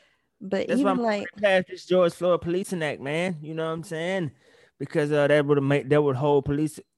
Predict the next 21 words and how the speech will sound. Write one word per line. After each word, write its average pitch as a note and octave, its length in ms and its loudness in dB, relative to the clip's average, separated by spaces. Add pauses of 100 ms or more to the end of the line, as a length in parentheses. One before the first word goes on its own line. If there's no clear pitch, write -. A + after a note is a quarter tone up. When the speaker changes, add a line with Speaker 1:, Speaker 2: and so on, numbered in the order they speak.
(140)
Speaker 2:
police D3+ 560 -4
officers C3+ 460 -4
accountable C3 480 -4
and B2 80 -6
not B2+ 160 -4
the, A#2+ 80 -12 (120)
and A#2 140 -4
not B2+ 140 0
the G#2 40 -14
taxpayers. B2+ 600 -2
'Cause A2 80 -12
that C3 100 -6
means C3 200 -10
that C3+ 100 -8
shit C#3+ 140 -12
gonna, B2 220 -10
that C#3 220 -2
shit C#3 140 -6
gonna A#2 120 -8
come B2+ 200 -8
from A2+ 320 -10